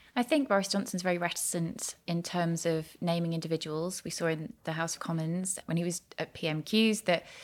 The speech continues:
he didn't want to go down the route of talking about individuals' affairs. And I'm not sure that's really going to wash for much longer. I think critics would say that because the Conservative Party has taken donations,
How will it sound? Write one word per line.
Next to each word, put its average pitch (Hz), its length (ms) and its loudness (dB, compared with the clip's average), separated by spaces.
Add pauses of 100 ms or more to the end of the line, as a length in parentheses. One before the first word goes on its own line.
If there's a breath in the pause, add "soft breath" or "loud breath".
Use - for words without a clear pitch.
(320 loud breath)
he 185 100 4
didn't 180 380 4
want 160 240 0
to 165 160 -2
go 160 260 2
down 160 220 0
the 156 80 -2
route 156 260 -2
of 151 240 -2
talking 160 220 -4
about 151 200 2
individuals' 156 680 -2
affairs. 175 500 0 (420 loud breath)
And 170 80 2
I'm 185 120 6
not 220 160 6
sure 190 180 2
that's - 240 4
really 160 180 4
going 160 200 2
to 160 160 -6
wash 160 280 2
for 156 120 -4
much - 240 -2
longer. 170 420 2 (400 loud breath)
I - 80 0
think 226 220 4
critics - 480 0
would 170 160 0
say 165 420 4
that 160 320 4
because 208 260 0
the 220 60 0
Conservative 185 720 2
Party 160 440 0
has 156 180 -2
taken 156 680 -2
donations, 160 800 0